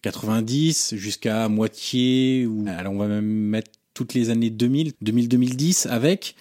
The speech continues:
il n'y avait pas ce travail-là parce qu'on recrutait des stars, en fait. Donc, il n'y avait pas forcément besoin d'une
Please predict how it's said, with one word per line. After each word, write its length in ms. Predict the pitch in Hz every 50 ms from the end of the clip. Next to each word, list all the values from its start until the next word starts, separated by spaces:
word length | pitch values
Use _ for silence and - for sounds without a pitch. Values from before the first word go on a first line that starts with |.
| _ -
il 100 | - 104
n'y 100 | - -
avait 140 | 107 127 139
pas 140 | - 226
ce 100 | 214 -
travail-là 480 | 147 - - - 123 123 127 127 147 147
parce 140 | - 120 -
qu'on 120 | - 127
recrutait 380 | 104 107 - - - - - 131
des 80 | 120
stars, 300 | 107 - - 175 165 139
en 80 | 117 98
fait. 320 | - 110 98 - - - _ _ -
Donc, 360 | 110 113 131 135 131 - -
il 80 | 175 160
n'y 80 | 143 139
avait 80 | 139
pas 140 | 139 202 196
forcément 320 | - 180 160 - 170 170
besoin 480 | 160 147 139 139 143 131 143 170 180 180
d'une 420 | 143 127 139 135 135 135 131 127